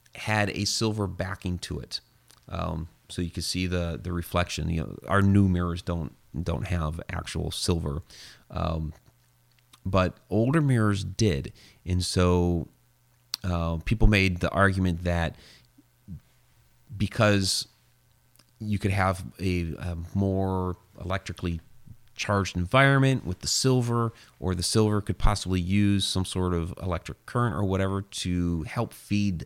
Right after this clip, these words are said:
that portal coming through that mirror. And, you know, mirrors over the millennia, you know, like, when somebody passes away, you know, all the mirrors are covered in the house 'cause they don't, you know, it, you might say it's superstition, but people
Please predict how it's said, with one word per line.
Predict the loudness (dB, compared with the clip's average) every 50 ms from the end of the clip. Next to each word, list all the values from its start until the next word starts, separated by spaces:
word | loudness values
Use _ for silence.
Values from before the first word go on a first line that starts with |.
| _ -12
that | -10 -8 -8 -8 -10 -10
portal | -4 -2 0 0 0 -2 -4 -6 -8 -12 -20 -20 -20 -20 -20 -12
coming | -2 0 2 2 2
through | 0 -2 -2 -2
that | 0 -2 -2 -2
mirror. | 0 0 0 0 -2 -4 -8 _ -20 -20 -20 -20 -20 -20 -20 -20 -20 -20 -20 -20 -20 -20 -20 -10
And, | -4 0 2 4 6 6 6 6 4 2 0 -4 -8 _ _ _
you | 0 2
know, | 4 6 6
mirrors | 6 6 4 4 2 0 -2 -2 -2 0
over | 2 2 2 2 2 0
the | 0 2 2 2 4 4 4 4 4 4 4 4 4 4 2 0 0 -4 _ _ -4
millennia, | 0 2 2 4 4 4 6 6 6 4 4 4 4 2 0 -2 -6 -14 -20 _ _ _ -16
you | -8 -4 -2 -2
know, | 0
like, | 0 -2 -4 -6 _
when | -2 0 0 0 0 0
somebody | 0 0 0 0 0
passes | -2 0 -2 0 0 0 0 0 0
away, | 2 2 4 4 4 2
you | 0 -2
know, | -6 -6 -8
all | -6 -2 -2 0 0 2 0 0
the | 2 2 2
mirrors | 2 2 2 2 0 0
are | -2 0
covered | 0 0 0 0 -2
in | 0
the | 0 2
house | 2 2 2
'cause | 0 0 0
they | 2 2
don't, | 0 0 -2 -6 -10 -20 -20 -20 -20 -20 -20 -20 -20 -20 _ _ _ _ _ _ _ _ _ _ -10
you | -6 -4
know, | -4 -4 -2
it, | -2 -2 -2
you | 2 2 4
might | 6 6 6 4 2 0 0
say | 4 4 6 6
it's | 4 4
superstition, | 4 2 2 4 2 -2 2 2 2 2 2 0 0
but | 0 0 2
people | 2 0 2 2 -2 -2